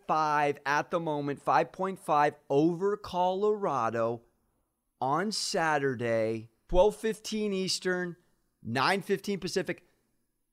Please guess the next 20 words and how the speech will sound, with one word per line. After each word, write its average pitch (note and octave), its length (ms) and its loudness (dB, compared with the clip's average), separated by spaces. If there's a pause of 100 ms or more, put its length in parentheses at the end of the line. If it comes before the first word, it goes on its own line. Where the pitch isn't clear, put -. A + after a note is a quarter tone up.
(140)
Here's G3+ 360 -2
the A2+ 80 -12
thing. - 220 -10 (1000)
This G3 220 2
is A3 120 -4
the A3 200 -6
ever-popular E3 960 -2 (200)
twelve C3+ 760 0 (540)
five A#2 560 6 (360)
matchup. G2 560 -4 (1400)
Let F3 180 -2
me A#3 120 -4
give F#3 240 -2
you F#3 100 -4
this E3 180 -2
fun D3+ 320 -2
little C#3 200 0
trend. A2+ 340 -4 (300)
Tail D#3+ 400 6
it, D3 120 -8